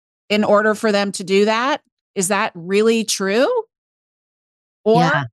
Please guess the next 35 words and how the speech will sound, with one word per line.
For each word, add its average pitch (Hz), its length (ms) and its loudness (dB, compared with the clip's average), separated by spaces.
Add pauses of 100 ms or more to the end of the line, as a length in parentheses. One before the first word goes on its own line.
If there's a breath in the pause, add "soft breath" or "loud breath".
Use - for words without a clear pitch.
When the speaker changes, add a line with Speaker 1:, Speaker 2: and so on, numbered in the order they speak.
(180)
Speaker 1:
and 240 180 -4
then 370 240 -2
the 285 80 0
next 254 440 -4
question 185 500 -6
is 196 240 -4
even, 190 400 0 (960)
I 190 120 0
think, 202 260 -2
more 247 500 2
impactful 190 760 -2
is 196 220 0
like, 202 200 -2
okay, 285 280 0
so 220 140 -4
let's 254 260 0
say 262 260 0
you 254 240 -4
have 226 320 -2
someone 175 400 -4
and 180 100 -6
you're 185 100 -2
waking 233 360 2
up 233 80 -2
next 202 300 -4
to 208 80 -6
that 190 200 -2
person 190 440 -4
every 196 320 0
day 175 420 -2 (320 loud breath)
who 208 140 4
inspires 233 720 2
you 220 140 2
to 202 80 2
grow 190 720 2